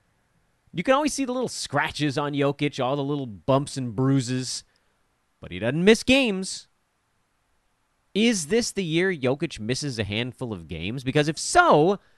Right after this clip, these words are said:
suddenly that number seems much more reasonable. A,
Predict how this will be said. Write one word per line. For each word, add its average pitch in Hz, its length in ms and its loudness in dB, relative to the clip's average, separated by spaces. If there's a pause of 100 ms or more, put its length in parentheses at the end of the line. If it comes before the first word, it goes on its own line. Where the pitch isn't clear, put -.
(140)
suddenly 202 440 -2
that 180 180 0
number 175 300 -2
seems 151 280 -4
much 147 240 -2
more 151 160 0
reasonable. 139 560 -4
A, 104 140 0